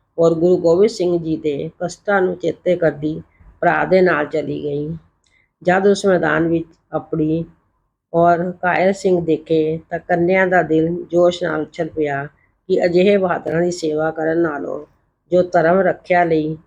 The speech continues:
ਇਸ ਤਰ੍ਹਾਂ ਜਾਨਾਂ ਤਲੀ ਉੱਪਰ ਧਰੀ ਫਿਰਦੇ ਹਨ, ਹੋਰ ਕਿਹੜਾ ਕੰਮ ਚੰਗਾ ਹੋਊ। ਫਿਰ ਆਪਣੀ ਭਰਾ ਦੇ ਤਰਸ ਤੇ ਸੂਰਬੀਰਤਾ ਦਾ ਸੋਚ ਫੁਰੀ ਕਿ "ਮੇਰਾ ਇਹ ਅੰਮੀ ਜਾਇਆ ਵੀਰ ਕਿੰਨਾ ਚੰਗਾ ਹੋ ਗਿਆ ਹੈ।"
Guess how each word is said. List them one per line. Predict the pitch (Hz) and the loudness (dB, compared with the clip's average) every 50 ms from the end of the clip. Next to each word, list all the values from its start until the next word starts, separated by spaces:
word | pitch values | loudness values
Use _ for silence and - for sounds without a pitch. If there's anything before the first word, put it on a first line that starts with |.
| - | -8
ਇਸ | - 190 190 - | -6 -6 -6 -6
ਤਰ੍ਹਾਂ | - - 175 165 165 160 | -4 -4 -2 -2 -2 -2
ਜਾਨਾਂ | 156 160 156 151 156 160 175 170 | -2 -2 -2 -2 -2 -2 -2 -2
ਤਲੀ | 165 - 165 170 180 190 196 | -4 -2 0 2 2 2 2
ਉੱਪਰ | 190 180 175 170 151 147 - | 2 0 -2 -2 -2 -2 -2
ਧਰੀ | 170 156 156 160 165 165 | -2 -2 0 0 -2 -2
ਫਿਰਦੇ | - 170 151 - - - 151 151 | -2 -4 -6 -6 -4 -6 -6 -4
ਹਨ, | 151 147 147 147 147 - _ _ _ _ _ _ _ - | -4 -6 -6 -8 -10 -14 _ _ _ _ _ _ _ 0
ਹੋਰ | 175 180 185 180 | 2 2 2 2
ਕਿਹੜਾ | - - 180 185 185 190 185 | 2 2 2 2 2 2 0
ਕੰਮ | 185 180 170 165 165 160 | -2 -2 -2 -2 -2 -4
ਚੰਗਾ | 160 170 156 147 143 147 147 147 | -4 -4 -4 -2 -2 -4 -4 -6
ਹੋਊ। | 151 151 139 143 - 139 139 143 139 - _ _ - | -6 -8 -12 -12 -12 -12 -12 -14 -14 -18 _ _ -4
ਫਿਰ | 170 165 165 170 175 190 202 180 - - - - _ _ _ _ _ _ _ _ _ _ _ _ _ _ _ _ _ _ _ _ _ _ - | 0 2 2 2 2 0 -4 -6 -8 -14 -18 -20 _ _ _ _ _ _ _ _ _ _ _ _ _ _ _ _ _ _ _ _ _ _ -4
ਆਪਣੀ | 175 170 - - - 190 185 185 185 185 190 185 - _ _ _ _ _ - | -4 -4 -4 -2 0 2 4 4 4 2 0 -4 -14 _ _ _ _ _ -4
ਭਰਾ | 175 170 170 165 170 175 | -2 -2 0 0 0 0
ਦੇ | 175 175 175 165 | 2 2 2 0
ਤਰਸ | 170 - 175 175 175 175 - - _ _ | 2 2 0 0 0 -2 -6 -20 _ _
ਤੇ | - 160 156 151 160 160 | -6 -4 -2 -2 -4 -6
ਸੂਰਬੀਰਤਾ | - - 170 170 175 180 165 160 160 156 160 - - 185 185 | -8 -8 -4 -2 -2 0 0 2 0 0 0 -2 -2 -2 0
ਦਾ | 175 180 170 165 160 160 160 165 - _ _ _ _ _ _ - | 0 -2 -2 -4 -4 -4 -6 -8 -12 _ _ _ _ _ _ 2
ਸੋਚ | 180 185 185 185 - | 2 2 2 2 0
ਫੁਰੀ | - 170 160 156 156 156 165 165 165 - - | -2 0 2 2 2 0 -2 -6 -10 -12 -8
ਕਿ | 185 180 180 | -6 -4 -2
"ਮੇਰਾ | 170 170 170 170 175 180 180 | 0 0 0 0 0 0 0
ਇਹ | 185 180 180 180 175 175 160 | 0 -2 -2 -2 -2 -2 -2
ਅੰਮੀ | 160 170 170 170 180 190 190 | 0 0 2 4 4 2 2
ਜਾਇਆ | 170 151 151 151 156 156 156 | 0 -2 -2 0 -2 -2 -2
ਵੀਰ | 151 147 139 143 147 156 - _ _ _ _ _ _ - | -2 -4 -6 -6 -8 -10 -12 _ _ _ _ _ _ -4
ਕਿੰਨਾ | 180 185 190 202 196 | 0 2 2 2 2
ਚੰਗਾ | 196 - 165 151 147 160 170 170 | 0 -2 -4 -4 -2 0 0 0
ਹੋ | 170 151 139 135 | 0 0 -2 -2
ਗਿਆ | 147 147 139 139 143 | -2 -2 -2 -2 -2
ਹੈ।" | 143 143 143 143 147 | -2 -4 -6 -8 -12